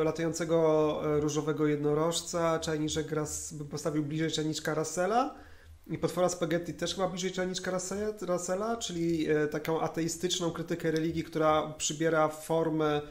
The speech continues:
e, symboliczne religii, a diskordianizm jednak jako coś, co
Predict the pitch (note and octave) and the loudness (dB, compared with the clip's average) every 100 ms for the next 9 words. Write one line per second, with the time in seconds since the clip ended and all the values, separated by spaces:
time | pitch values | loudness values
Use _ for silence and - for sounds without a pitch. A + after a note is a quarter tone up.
0 | - - - D3 D3+ D#3 D3+ - D#3+ D#3 | -14 -16 -4 0 2 2 0 -4 2 4
1 | D#3 - E3 D#3+ D#3+ G3 G3+ E3 D3+ E3 | 4 0 -2 0 0 -4 -2 -2 -2 -2
2 | - E3 D3 D#3+ F3 F3+ F3 F3 D#3+ D#3 | -4 -4 -2 0 0 0 -2 -4 -4 -2
3 | D#3+ F3 F3 F3 E3+ - - D#3+ D#3 D#3+ | -2 -2 -2 -2 -2 -6 -4 -2 -2 0
4 | D#3 D3+ - - D#3 D#3 - - D3+ D3+ | 0 -2 -6 -2 -2 -2 -6 -4 0 0
5 | D#3 | 0